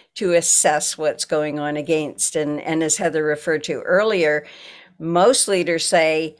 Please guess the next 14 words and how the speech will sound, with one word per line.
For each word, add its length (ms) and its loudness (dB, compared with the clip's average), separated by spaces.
"Not 400 2
like 320 2
me, 460 -2
bad." 500 -2
<laughs> 680 -16
That 300 2
I 220 2
am 180 2
the 120 0
criteria 1000 0
on 220 -2
which 260 2
I 140 0
judge 400 -2